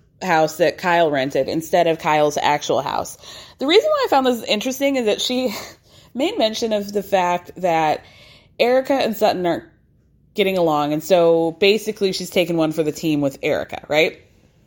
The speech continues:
So to me, it's interesting because, okay, I can't remember who's gonna be staying at Kyle's house, but it was, I think, Rinna, Kathy, Kyle,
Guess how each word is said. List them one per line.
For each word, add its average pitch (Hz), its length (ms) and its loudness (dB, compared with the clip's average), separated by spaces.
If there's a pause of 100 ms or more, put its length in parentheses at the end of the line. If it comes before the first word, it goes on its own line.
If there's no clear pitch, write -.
(420)
So - 160 -6
to 240 100 0
me, 285 100 2
it's 466 160 -2
interesting 180 400 -2
because, 147 500 0 (880)
okay, 170 260 -4
I 185 100 -4
can't 285 260 -2
remember 294 260 4
who's 208 240 -2
gonna 196 160 -4
be 175 80 0
staying 156 300 -2
at - 80 -4
Kyle's 135 280 -4
house, 120 200 -8
but 180 120 -2
it - 80 2
was, - 240 -2 (1200)
I 190 80 2
think, 302 200 2
Rinna, 202 760 0
Kathy, 165 960 -2 (520)
Kyle, 151 920 2